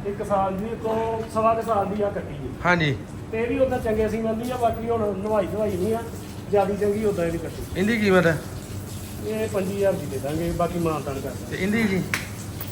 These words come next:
Speaker 1: ਆ ਵੀ ਇਹ ਅਜੇ, ਇਹ ਵੀ ਕ੍ਰਾਸ ਨਹੀਂ ਹੋਈ, ਇਹ ਵੀ ਉਦਾਂ ਹੀ ਆ। ਇਹ ਪੈਂਤੀ ਕੁ ਹਜ਼ਾਰ ਤੋਂ ਜੋ ਵੀ
Speaker 2: ਪੈਂਤੀ ਹਜ਼ਾਰ।
Speaker 1: ਹੋਊਗਾ ਮਾਨਤਾਨ ਕਰ
Speaker 2: ਚਲੋ,
Speaker 1: ਦਾਂਗੇ।
Speaker 2: ਠੀਕ।
Speaker 1: ਉਹ ਨਹੀਂ।
Speaker 2: ਉਹ ਨਹੀਂ, ਬਸ ਠੀਕ। ਤੇ ਆਹ ਜੀ?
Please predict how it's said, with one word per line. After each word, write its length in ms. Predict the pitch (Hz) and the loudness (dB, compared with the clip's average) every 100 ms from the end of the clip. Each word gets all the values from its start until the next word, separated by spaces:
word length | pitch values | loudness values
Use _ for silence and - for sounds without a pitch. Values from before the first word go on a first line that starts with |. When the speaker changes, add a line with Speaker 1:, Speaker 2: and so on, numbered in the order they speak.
| - 196 | -6 0
Speaker 1:
ਆ 140 | 208 | 2
ਵੀ 100 | 254 | 2
ਇਹ 580 | 262 262 233 233 233 233 | -2 -4 -4 -4 -2 2
ਅਜੇ, 300 | 220 220 220 | 4 4 2
ਇਹ 60 | 214 | -2
ਵੀ 280 | 226 240 240 | -2 -4 -4
ਕ੍ਰਾਸ 280 | 214 202 190 | 0 0 0
ਨਹੀਂ 140 | 202 233 | -2 0
ਹੋਈ, 180 | 208 | 0
ਇਹ 120 | 214 214 | 0 -2
ਵੀ 140 | 226 | -2
ਉਦਾਂ 200 | - 190 | -2 -2
ਹੀ 100 | 208 | 0
ਆ। 80 | 208 - - - - - - - - - - | -2 -4 -10 -10 -12 -12 -10 -10 -10 -10 -2
ਇਹ 500 | 208 220 220 220 220 - - - - - - - - - - - - - - - - | -2 0 -2 -2 -4 -6 -10 -12 -12 -10 -10 -10 -10 -10 -10 -10 -10 -10 -10 -10 -6
ਪੈਂਤੀ 280 | 233 226 233 | -4 -4 -4
ਕੁ 80 | 226 | 0
ਹਜ਼ਾਰ 220 | 233 233 | 4 6
ਤੋਂ 100 | 202 | 6
ਜੋ 120 | 208 | 2
ਵੀ 60 | 202 | 2
Speaker 2:
ਪੈਂਤੀ 320 | 175 165 214 | 4 4 6
ਹਜ਼ਾਰ। 200 | 208 214 | 6 4
Speaker 1:
ਹੋਊਗਾ 200 | 202 185 | 2 2
ਮਾਨਤਾਨ 380 | 185 170 160 165 | 2 2 0 0
ਕਰ 120 | 160 | 0
Speaker 2:
ਚਲੋ, 100 | 160 | 0
Speaker 1:
ਦਾਂਗੇ। 280 | 135 - - | 0 -2 -4
Speaker 2:
ਠੀਕ। 280 | 143 123 202 | -4 -4 -2
Speaker 1:
ਉਹ 160 | 208 208 | -2 -2
ਨਹੀਂ। 180 | 165 160 143 - | -2 -4 -4 -2
Speaker 2:
ਉਹ 160 | 165 | 0
ਨਹੀਂ, 100 | 151 117 101 - 131 | 0 -2 -6 -8 -6
ਬਸ 160 | 127 | -4
ਠੀਕ। 260 | - 120 - | -4 -8 -6
ਤੇ 80 | - | 0
ਆਹ 280 | 160 160 202 | 4 4 4
ਜੀ? 180 | 202 | 2